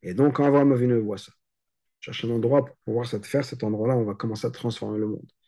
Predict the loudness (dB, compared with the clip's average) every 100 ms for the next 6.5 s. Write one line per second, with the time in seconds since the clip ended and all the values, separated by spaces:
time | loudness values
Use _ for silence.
0 | -20 -20 0 4 6 8 8 8 8 6
1 | 4 2 -2 -8 -6 -4 -4 -4 _ _
2 | _ -14 0 4 4 6 6 6 4 2
3 | 2 0 -2 -10 _ _ _ _ -10 -8
4 | -6 -4 2 2 0 _ _ _ -6 2
5 | 6 6 6 4 6 6 4 4 0 0
6 | -4 -4 -4 -6